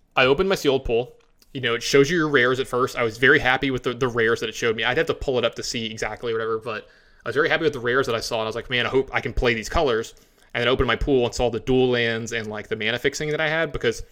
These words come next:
there's two ways to build seals in this pool, in, in this thing, is you either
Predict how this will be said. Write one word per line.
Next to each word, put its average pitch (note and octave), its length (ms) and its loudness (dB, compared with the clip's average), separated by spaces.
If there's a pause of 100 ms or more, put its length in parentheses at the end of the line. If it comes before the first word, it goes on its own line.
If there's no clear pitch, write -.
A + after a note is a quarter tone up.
(720)
there's C3 160 0
two G#3+ 220 2
ways G#3 160 12
to D#3+ 60 -4
build D3 160 6
seals A2+ 300 -6
in - 60 -18
this - 100 -18
pool, - 300 -16 (400)
in, C3 100 -6
in B2+ 140 -8
this A#2 120 -8
thing, A2 180 -12
is - 240 -14 (840)
you B2+ 100 -10
either A2 380 -8